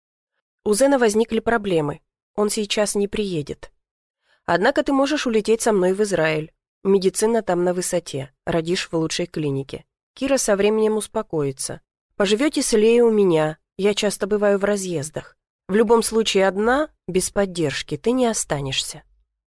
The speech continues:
В любом? Это если ребёнок не Зена, а Егора? Вроде как всё равно одна семья, да?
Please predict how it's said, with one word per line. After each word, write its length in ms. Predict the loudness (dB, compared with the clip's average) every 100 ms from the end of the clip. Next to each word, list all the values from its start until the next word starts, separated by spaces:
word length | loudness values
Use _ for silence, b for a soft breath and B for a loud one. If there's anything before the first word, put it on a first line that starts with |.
| _ _ _ _ _ _ -2
В 140 | 2
любом? 520 | 4 4 6 4 4 -2 _ _ _ 0
Это 180 | 2 4
если 360 | 4 4 4
ребёнок 460 | 4 4 2 2 2
не 140 | 2 2
Зена, 380 | 4 4 4
а 40 | 2
Егора? 580 | 0 -2 0 0 0 -4 _ _ _ _ _ -6
Вроде 340 | 2 4 4
как 200 | 2 0
всё 200 | 0 2
равно 440 | 4 4 4 6 4
одна 260 | 4 2
семья, 420 | 2 2 2 2 2
да? 300 | 2 2